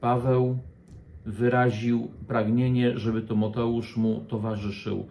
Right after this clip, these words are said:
ale ze względu na tamtejszych Żydów najpierw go obrzezał, bo wszyscy wiedzieli,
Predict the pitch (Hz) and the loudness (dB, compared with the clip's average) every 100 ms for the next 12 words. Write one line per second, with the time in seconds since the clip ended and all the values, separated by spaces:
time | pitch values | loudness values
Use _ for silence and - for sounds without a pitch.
0 | - - - - 113 113 117 117 104 107 | -14 -20 -12 -2 2 4 4 2 2 0
1 | 120 135 123 110 101 - - - 113 113 | 2 2 0 0 -2 -4 -10 -4 0 0
2 | 107 107 107 107 120 127 - 107 98 123 | -2 0 -2 2 0 0 -2 -2 0 -2
3 | 107 98 117 - - - - 113 120 139 | 0 -2 -6 -12 -20 -12 -2 0 0 0
4 | 120 113 127 120 98 101 101 87 92 95 | -4 -2 0 0 0 -2 -2 -2 -6 -6
5 | - - - 104 104 - 131 - - 117 | -8 -14 -12 -4 -4 -4 -6 -6 -4 0
6 | 113 101 117 107 101 104 | 0 2 2 2 2 2